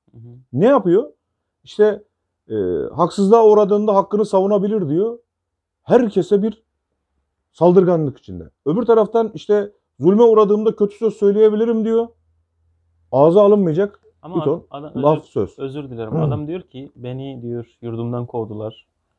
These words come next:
Speaker 1: Ondan sonra kitaplarımı yasakladılar. E, hayatımı tehlikeye attılar. Yani ben bunlara hiç mi bir söz söyleyemeyeceğim diyor.
Speaker 2: Cevabını hemen vereyim. Bunun kıs-, bu kısmını da düşündüm. Çünkü bunu benim için de geçerli bir şey bu.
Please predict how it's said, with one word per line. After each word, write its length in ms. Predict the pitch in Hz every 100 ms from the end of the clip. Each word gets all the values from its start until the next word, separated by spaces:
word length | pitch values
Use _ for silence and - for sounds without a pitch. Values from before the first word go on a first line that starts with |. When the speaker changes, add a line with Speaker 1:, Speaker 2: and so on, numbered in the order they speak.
| _ _ _
Speaker 1:
Ondan 300 | - 113 113
sonra 320 | 113 113 110 -
kitaplarımı 540 | - 113 - 117 117
yasakladılar. 920 | 113 117 113 - 107 107 107 - _ _ -
E, 40 |
hayatımı 580 | 113 107 117 113 117 117
tehlikeye 400 | 120 113 113 120
attılar. 320 | 113 _ 110
Yani 220 | 117 120
ben 180 | 120 127
bunlara 280 | 120 127 131
hiç 160 | 165 -
mi 100 | 117
bir 40 |
söz 200 | - 107
söyleyemeyeceğim 720 | - 107 104 101 101 104 107
diyor. 120 | - _ _ _ _ _ _ _ _
Speaker 2:
Cevabını 320 | 120 135 143 185
hemen 260 | 175 165
vereyim. 340 | 139 117 95 -
Bunun 360 | 113 208 254
kıs-, 220 | 220 170 165
bu 60 |
kısmını 320 | 233 - 196
da 100 | 202
düşündüm. 360 | 127 123 110 95
Çünkü 180 | 233 202
bunu 220 | 151 208
benim 160 | 131 165
için 180 | 170 127
de 60 |
geçerli 320 | 104 98 101 92
bir 60 |
şey 160 | 85 85
bu. 140 | 80